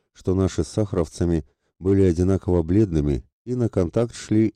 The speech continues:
ну, очень неохотно. Да и вообще, на обратном пути в Полис было как-то не до разговоров, настолько сильное впечатление произвёл на нас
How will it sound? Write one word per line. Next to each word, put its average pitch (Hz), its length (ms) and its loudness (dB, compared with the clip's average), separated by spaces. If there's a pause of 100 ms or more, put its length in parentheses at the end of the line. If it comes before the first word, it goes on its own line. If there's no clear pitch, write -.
ну, 85 280 -4
очень 92 360 -2
неохотно. 67 580 -4 (580)
Да 85 120 -2
и 101 80 4
вообще, 90 420 0 (280)
на 76 180 -6
обратном 78 420 -2
пути - 240 -4
в - 120 -4
Полис 95 380 -2 (380)
было 110 260 2
как-то 101 420 0
не 87 140 0
до 87 120 2
разговоров, 82 580 0 (420)
настолько 90 440 -2
сильное 87 380 2
впечатление 87 680 0
произвёл 80 460 0
на 82 100 0
нас 82 280 0